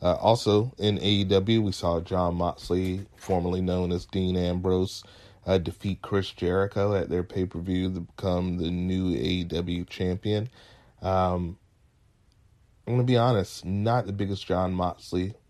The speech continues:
fan in the world. Wasn't really a big fan of him as Dean Ambrose in the W W E. Uh, I certainly see what some people see behind him, but I feel his in-ring work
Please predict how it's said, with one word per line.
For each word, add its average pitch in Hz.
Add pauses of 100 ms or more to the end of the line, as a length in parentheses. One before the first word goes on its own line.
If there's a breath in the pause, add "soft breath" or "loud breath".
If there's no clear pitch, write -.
(100)
fan 92
in 92
the 87
world. 95 (460 soft breath)
Wasn't 92
really 92
a 87
big 87
fan 90
of 85
him 90
as 85
Dean 87
Ambrose 95
in 87
the 73
W 87
W 87
E. 90 (420 soft breath)
Uh, 82
I -
certainly 90
see 92
what 87
some 85
people 87
see 90
behind 90
him, 101 (420 soft breath)
but 82
I 78
feel 95
his 85
in-ring 90
work 87